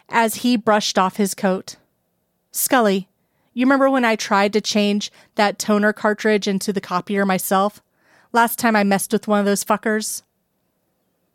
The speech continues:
"No," she murmured, only half listening. Come on, you must remember.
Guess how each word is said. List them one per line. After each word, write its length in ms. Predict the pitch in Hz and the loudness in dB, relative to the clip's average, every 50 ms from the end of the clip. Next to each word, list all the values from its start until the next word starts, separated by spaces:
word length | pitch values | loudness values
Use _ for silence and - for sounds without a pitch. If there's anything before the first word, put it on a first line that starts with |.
| _ _ | _ _
"No," 460 | 240 240 247 247 226 202 190 185 190 - _ | 0 2 4 4 4 2 2 -2 -4 -8 _
she 220 | - - - 247 | -12 -6 -2 0
murmured, 420 | 220 214 202 196 196 185 185 180 - _ - | 2 2 2 2 2 0 0 -2 -6 _ -10
only 260 | - 240 233 226 208 | -4 -2 0 0 0
half 280 | 185 185 190 185 - - | 0 0 -2 -2 -2 -2
listening. 500 | 196 185 - - - 190 185 180 185 - _ _ _ _ _ _ _ _ _ _ _ _ _ _ _ _ _ _ _ _ _ _ _ _ _ _ _ _ - | -4 -4 -4 -4 -4 -4 -4 -4 -6 -8 _ _ _ _ _ _ _ _ _ _ _ _ _ _ _ _ _ _ _ _ _ _ _ _ _ _ _ _ -6
Come 200 | - 294 294 285 | -2 2 2 4
on, 260 | 247 202 185 190 202 | 4 4 2 2 2
you 120 | 214 226 | 2 2
must 240 | 226 240 233 - - | 2 2 2 0 0
remember. 440 | 226 208 202 190 185 175 170 175 | 0 2 2 2 2 0 0 -2